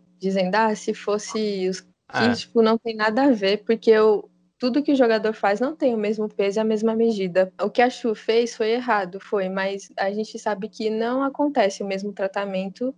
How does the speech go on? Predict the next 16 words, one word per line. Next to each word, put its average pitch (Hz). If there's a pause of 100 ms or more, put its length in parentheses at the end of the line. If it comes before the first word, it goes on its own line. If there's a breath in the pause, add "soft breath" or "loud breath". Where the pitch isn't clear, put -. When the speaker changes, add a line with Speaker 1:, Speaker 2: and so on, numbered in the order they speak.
Speaker 1:
pros 339
Speaker 2:
É, 165
Speaker 1:
caras, 180
né? 180
Speaker 2:
exatamente. 127
Eu, 139
eu 135
tava 135
pensando 135
justamente 143
isso 143
no 151
momento 160
que 214
aconteceu 196
a, 131